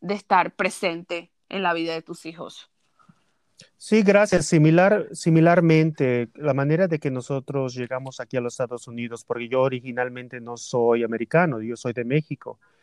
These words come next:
Speaker 2: Ah, estuve en México hasta los diez años y después vinimos, eh, eh, la familia vino para acá a los Estados Unidos para hacer un, ojalá una buena vida, porque había muchos problemas con la economía mexicana en ese tiempo.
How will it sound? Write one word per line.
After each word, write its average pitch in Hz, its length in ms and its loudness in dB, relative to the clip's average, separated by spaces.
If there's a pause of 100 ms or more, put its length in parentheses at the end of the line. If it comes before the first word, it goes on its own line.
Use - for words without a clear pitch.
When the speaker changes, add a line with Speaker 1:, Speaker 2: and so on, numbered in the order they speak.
(340)
Speaker 2:
Ah, 117 340 0
estuve 139 640 -2
en 123 80 -4
México 135 360 -2
hasta 120 200 -4
los 113 180 -6
diez 123 300 -4
años 135 500 -4 (320)
y 131 100 -2
después 131 760 0
vinimos, 127 640 -6
eh, 131 120 -4
eh, 135 140 0
la 139 260 2
familia 131 360 4
vino 127 220 0
para 123 180 4
acá 127 300 2
a 139 180 -6
los 117 120 -8
Estados 127 340 -10
Unidos 131 380 -6
para 113 380 -2 (640)
hacer 131 320 -2
un, 143 100 0
ojalá 139 480 2
una 147 140 -4
buena 131 240 -2
vida, 151 240 0
porque 139 200 -6
había 135 160 -2
muchos 139 260 -6
problemas 127 440 -6
con 120 180 -10
la 117 60 -8
economía 120 520 -12
mexicana 127 580 -8
en 113 120 -12
ese 107 180 -20
tiempo. 120 480 -12